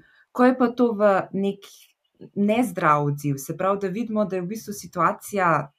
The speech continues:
ni nevarna, a ne, in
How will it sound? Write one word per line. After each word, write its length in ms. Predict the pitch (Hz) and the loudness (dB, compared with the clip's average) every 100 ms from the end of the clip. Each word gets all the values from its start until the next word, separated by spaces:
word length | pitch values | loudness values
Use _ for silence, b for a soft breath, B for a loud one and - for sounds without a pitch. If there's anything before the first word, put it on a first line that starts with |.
| _ _ _ _ _ _ _ - | _ _ _ _ _ _ _ -2
ni 240 | 190 233 | 4 8
nevarna, 800 | 240 156 131 123 - - - 247 _ _ _ B B B B | 8 8 2 -2 -6 -8 -8 -8 _ _ _ B B B B
a 120 | 175 | 0
ne, 380 | 170 165 165 165 | 4 6 4 0
in 500 | 180 175 170 170 | -4 0 0 2